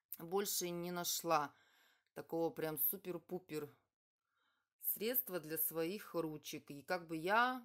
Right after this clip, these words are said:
останавливаюсь только вот пока на Гран-при. Ещё я вот заказала нашим мужчинам вот такой набор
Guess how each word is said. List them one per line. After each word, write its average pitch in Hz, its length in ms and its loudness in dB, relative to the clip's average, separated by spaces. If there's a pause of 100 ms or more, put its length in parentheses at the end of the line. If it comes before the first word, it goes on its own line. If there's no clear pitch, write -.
(140)
останавливаюсь 170 880 -2
только 180 340 -2
вот 160 220 -2
пока 175 360 0
на 160 300 -2
Гран-при. 151 840 -6 (640)
Ещё 254 440 -2
я 214 240 6
вот 196 160 -2
заказала 202 540 2
нашим 196 420 -2
мужчинам 202 680 -2
вот 180 180 -4
такой 180 360 -2
набор 170 680 2